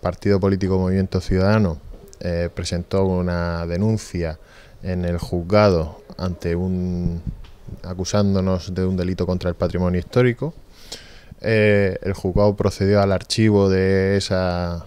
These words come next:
de esa causa una vez tramitada toda la investigación, eh, donde el juzgado decía que no, no se había cometido, por supuesto, ningún delito por parte del ayuntamiento y que la actuación del ayuntamiento había sido ajustada a la legalidad vigente.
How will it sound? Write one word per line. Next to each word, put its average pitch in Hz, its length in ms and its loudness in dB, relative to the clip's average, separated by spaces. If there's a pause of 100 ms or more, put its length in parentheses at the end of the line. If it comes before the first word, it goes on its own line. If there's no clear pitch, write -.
(100)
de 95 100 -6
esa 87 160 -4
causa 127 360 0
una 92 160 0
vez 95 160 0
tramitada 92 720 2
toda 95 240 0
la 92 100 2
investigación, 123 920 0 (420)
eh, 82 500 -6 (680)
donde 85 680 -4
el 78 80 -10
juzgado 92 420 -2
decía 90 480 0
que 82 260 -8
no, 85 640 -4 (580)
no 85 160 -8
se - 100 -8
había 85 120 -2
cometido, 85 480 -2 (320)
por 87 80 -4
supuesto, 92 400 -4
ningún 92 300 0
delito 92 340 0
por 87 160 -2
parte 87 220 -4
del 82 80 -4
ayuntamiento 85 520 -4
y 120 40 -4
que 104 100 -4
la 87 60 0
actuación 82 340 -4
del 85 80 -2
ayuntamiento 85 540 -4
había 85 240 -2
sido 85 320 -4 (540)
ajustada 87 520 -6
a 87 40 0
la 82 120 -2
legalidad 82 460 -4
vigente. 117 520 -2